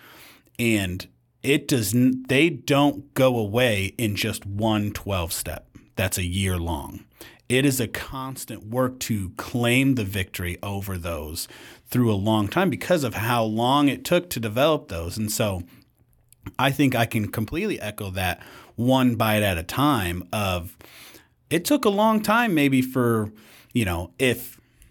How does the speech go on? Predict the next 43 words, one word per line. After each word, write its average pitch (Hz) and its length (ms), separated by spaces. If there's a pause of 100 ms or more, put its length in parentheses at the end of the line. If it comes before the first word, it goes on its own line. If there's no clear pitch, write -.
(640)
I, 120 120
I 120 80
think 135 220
of 123 60
my, 113 220
you 120 160
know, 101 100
I'm, 101 240
I 117 60
think 127 180
of 123 40
my 117 100
dad. 131 380 (300)
He 127 200
reads 131 320
scripture 131 360
to - 140
read 104 220
scripture. - 480 (640)
Does 101 180
he 101 60
study 180 380
it? - 260
I 104 160
don't - 160
know. 78 300 (340)
But 117 120
he 135 100
just 135 200
likes 107 300
to 180 180
read 208 220
it. - 160 (500)
And 113 140
there's 117 160
sometimes 180 540
where 117 420
he 151 340
will 127 360
admit, 120 440
he'd 123 160
be 113 40
like, 95 240